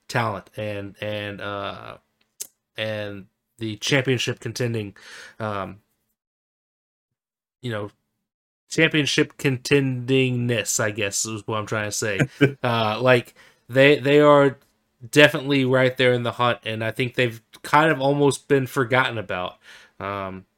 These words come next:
Speaker 1: and maybe that's because they've been playing some bad teams, and, and Slaughter necessarily hasn't looked great, but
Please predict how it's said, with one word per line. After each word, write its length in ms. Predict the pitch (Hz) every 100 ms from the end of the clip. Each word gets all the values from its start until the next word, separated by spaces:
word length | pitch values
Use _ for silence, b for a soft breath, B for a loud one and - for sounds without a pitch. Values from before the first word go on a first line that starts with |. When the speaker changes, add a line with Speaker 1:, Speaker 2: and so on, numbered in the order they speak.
| -
Speaker 1:
and 160 | 113
maybe 200 | 123 135
that's 180 | 139 127
because 280 | 131 131 120
they've 140 | 120
been 100 | 117
playing 280 | 113 131 123
some 160 | - 117
bad 300 | 117 120 113
teams, 380 | 120 127 131 120
and, 340 | 107 104 95 _
and 400 | 110 110 107 104 - _ -
Slaughter 460 | - 127 123 120
necessarily 480 | 123 127 - 135 127
hasn't 300 | 117 113 110
looked 280 | 104 - 98
great, 400 | 117 120 - -
but 220 | 110